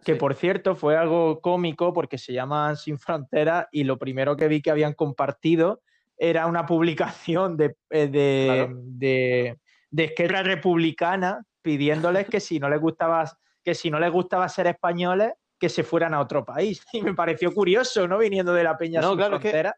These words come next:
Speaker 2: es que la Peña Sin Fronteras y Sin Patria estuvo toda la primera parte con una bandera de Marruecos puesta encima de, de, de su, de su pancarta. Por eso lo digo, que me, en cualquier caso, yo, que soy una persona que, que trabajo por la inclusión y que me encanta que la sociedad vaya,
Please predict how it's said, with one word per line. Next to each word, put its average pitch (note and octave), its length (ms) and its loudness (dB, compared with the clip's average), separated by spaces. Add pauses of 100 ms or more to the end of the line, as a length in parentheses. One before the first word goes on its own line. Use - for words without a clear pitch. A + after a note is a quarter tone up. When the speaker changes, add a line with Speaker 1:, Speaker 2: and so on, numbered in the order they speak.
Speaker 2:
es C#3 120 -14
que G3+ 120 -6
la C#3 140 -4
Peña D3 200 -10
Sin F3+ 160 -10
Fronteras F3+ 440 -8
y - 40 -12
Sin D#3+ 120 -14
Patria F3 220 -8
estuvo D#3+ 380 -6
toda C#3+ 200 -4
la D#3+ 80 -4
primera E3 260 -8
parte E3+ 260 -12
con F3+ 100 -12
una D#3 120 -14
bandera B2+ 280 -14
de A#2 80 -14
Marruecos A#2 460 -20
puesta B2+ 220 -20
encima A2+ 360 -20
de, A2+ 320 -20 (440)
de, A#2+ 200 -14
de A#2 100 -18
su, A2+ 320 -18
de A#2 180 -20
su A#2 120 -16
pancarta. A2+ 420 -6
Por A#2 100 -10
eso B2 160 -12
lo C#3 80 -4
digo, F#3 220 -4
que B2+ 120 -12
me, A#2 140 -18 (400)
en B2 120 -14
cualquier C3 240 -10
caso, A3 240 -6
yo, E3+ 360 -8
que - 100 -20
soy C3 120 -14
una D#3+ 100 -8
persona F3 360 -10
que, A2+ 280 -16 (380)
que G2+ 260 -16
trabajo C3 440 -6
por C3 180 -8
la B2+ 120 -6
inclusión C3+ 840 -10
y C#3+ 80 -14
que B2+ 60 -14
me A#2 80 -14
encanta C#3 480 -10
que A#2 100 -16
la A2 100 -16
sociedad B2+ 400 -10
vaya, D3 320 -4